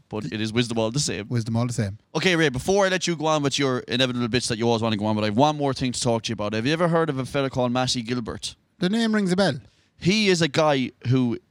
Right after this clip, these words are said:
Speaker 1: is doing what I have talked about doing for the last year or probably more.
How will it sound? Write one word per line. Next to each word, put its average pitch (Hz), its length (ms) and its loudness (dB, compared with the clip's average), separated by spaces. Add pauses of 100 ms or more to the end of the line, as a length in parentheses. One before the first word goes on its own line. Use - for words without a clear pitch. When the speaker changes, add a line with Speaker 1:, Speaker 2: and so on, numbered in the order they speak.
(220)
Speaker 1:
is 120 420 -2 (280)
doing 165 340 2
what 127 180 0
I 139 200 2
have 131 120 0
talked 131 360 0
about 113 220 0
doing 110 260 -4
for 110 120 -8
the 104 80 -6
last 107 340 -4
year 107 340 -2
or 95 240 -8
probably 98 320 -4
more. 98 320 -8